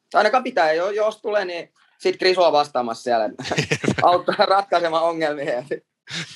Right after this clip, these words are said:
Speaker 2: K-, Kristen?
Speaker 1: <laughs> Kyllä.
Speaker 2: Yes. Ja tässä vielä tää meidän koodi, Kryptopodi,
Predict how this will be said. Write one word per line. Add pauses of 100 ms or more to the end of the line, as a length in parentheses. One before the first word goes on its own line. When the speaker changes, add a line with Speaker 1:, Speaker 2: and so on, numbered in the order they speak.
(240)
Speaker 2:
K-,
Kristen? (440)
Speaker 1:
<laughs>
Kyllä. (1400)
Speaker 2:
Yes. (1200)
Ja
tässä
vielä
tää
meidän
koodi, (120)
Kryptopodi,